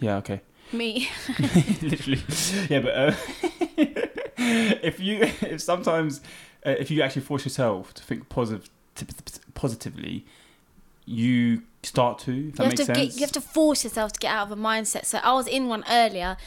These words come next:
Speaker 2: and I was like, "What are you doing, you little beep?"
Speaker 1: Yeah, you're about
Speaker 2: And
Speaker 1: to
Speaker 2: I was like, and I was just like, basically, you have to force yourself. Also, some little turd bag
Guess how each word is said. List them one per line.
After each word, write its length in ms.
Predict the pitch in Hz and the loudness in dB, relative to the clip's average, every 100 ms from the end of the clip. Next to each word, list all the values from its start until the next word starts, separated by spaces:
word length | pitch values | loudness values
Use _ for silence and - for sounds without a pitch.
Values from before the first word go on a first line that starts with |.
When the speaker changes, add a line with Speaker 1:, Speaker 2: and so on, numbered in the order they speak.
| - - | -18 -6
Speaker 2:
and 140 | 233 | 0
I 60 | 247 | 0
was 100 | 233 | 0
like, 120 | 240 - - - | -4 -6 -16 -16
"What 80 | - | -12
are 60 | 269 | -10
you 100 | 233 | -8
doing, 400 | 233 240 220 190 | -6 -4 -4 -6
you 60 | 185 | -6
little 200 | - 180 - _ _ _ | -6 -8 -10 _ _ _
beep?" 300 | 480 480 - | 10 10 8
Speaker 1:
Yeah, 260 | 208 202 185 | 4 8 8
you're 260 | 170 156 | 8 4
about 180 | 170 185 | 4 4
Speaker 2:
And 80 | 269 | 6
Speaker 1:
to 60 | 320 | 6
Speaker 2:
I 40 | |
was 100 | 311 | 6
like, 420 | 302 294 277 247 - 277 - | 4 2 0 0 -6 -12 -8
and 240 | 165 262 | 0 6
I 100 | 302 | 6
was 80 | 302 | 6
just 220 | 294 277 | 4 2
like, 280 | 302 262 - - _ | 2 2 -6 -20 _
basically, 360 | - 294 277 262 | 4 4 4 0
you 40 | |
have 80 | 247 | 0
to 80 | 254 | -2
force 320 | - 240 226 | 2 0 0
yourself. 400 | 196 - 170 185 - - | -6 -4 -2 -4 -8 -2
Also, 580 | 302 349 - 226 196 240 - - | 4 4 4 2 2 0 -4 -4
some 560 | - - 302 262 262 - _ | 2 6 8 6 2 -8 _
little 640 | 247 285 - 277 254 233 - | 0 0 2 0 0 -4 -10
turd 540 | - 294 277 262 - | -2 4 4 4 0
bag 580 | - 190 196 240 - - | 0 2 2 -2 -8 -20